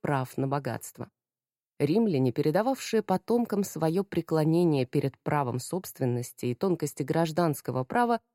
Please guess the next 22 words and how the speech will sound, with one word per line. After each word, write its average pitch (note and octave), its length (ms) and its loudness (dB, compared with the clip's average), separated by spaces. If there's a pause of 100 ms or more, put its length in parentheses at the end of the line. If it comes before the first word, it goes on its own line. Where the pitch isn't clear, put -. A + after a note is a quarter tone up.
(180)
жестоко G#3+ 460 -2
карали G3 400 2
за E3+ 160 0
поджог D3+ 520 2
дома C3+ 360 2
или A3+ 140 0
собранного C3 600 -2
урожая. D#3 580 -2 (520)
Как D#3 260 0
и E3+ 80 4
хетты, - 460 -2
они G#3 200 4
казнили A#3 440 0
за G3+ 120 -2
покушение A3+ 640 -2
на G3+ 140 2
чужой E3 480 0
урожай B2+ 480 -2
именно E3+ 420 2
в F#3 80 -14
ночное C3+ 500 0
время. C3 360 -2